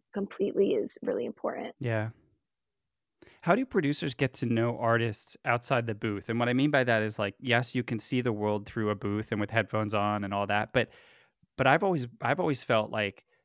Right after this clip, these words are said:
Speaker 2: the strongest producer, singer, songwriter relationships happen when they build it outside of, outside of the booth. So you go, like, I don't know, like, do you, do you, do you go for walks? Do you go
Speaker 1: Yeah.
Speaker 2: see movies? Do you g-, read books together? Like, how does that build?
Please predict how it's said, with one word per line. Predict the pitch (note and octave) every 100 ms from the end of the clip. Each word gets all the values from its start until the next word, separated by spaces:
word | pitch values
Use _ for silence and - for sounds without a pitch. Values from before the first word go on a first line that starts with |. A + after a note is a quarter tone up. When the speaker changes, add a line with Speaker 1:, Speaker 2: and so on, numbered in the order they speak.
| _ -
Speaker 2:
the | A#2
strongest | - - A#2 C#3 C#3+ -
producer, | - A2 G#2+ - A#2+ A#2 A2 G#2+ _ _ _ _ _ -
singer, | - A#2+ A#2
songwriter | - G#2+ G#2+ G#2+
relationships | G2+ F#2+ G2+ B2 A2+ D3 -
happen | - B2 A#2 B2+ B2 B2 - _
when | B2
they | A#2
build | A2 A#2 A2+ A#2+
it | -
outside | A2 - A2+ G#2+ G#2+
of, | G2+ G2 - _ _ _ _ _ _ _ -
outside | A#2+ A#2+ A#2+ B2
of | A2+
the | - G#2+ G#2
booth. | A#2 G2 - _ _ -
So | C#3+
you | B2+
go, | C3 C3
like, | A#2+ A2+
I | B2
don't | A#2+
know, | G2+ G2+
like, | A#2 A2+
do | A#2
you, | A2 -
do | A#2
you, | A2 _
do | -
you | A2+
go | A#2+ B2 B2 B2 _ _ _ _ _
for | C#3
walks? | B2 C3+ B2 A2 - -
Do | A2+
you | A2
go | A#2
Speaker 1:
Yeah. | B2
Speaker 2:
see | A#3 G3 B2
movies? | B2+ C#3+ B2+ A2 G#2+
Do | - A2+
you |
g-, | G#2+ A2
read | C3 C3
books | D3+ D#3+ -
together? | A#2+ G#2+ G2+ G#2+
Like, | A2+
how | - C#3+
does | F#3+
that | G#3+ F3 B2+
build? | C3 D#3+ -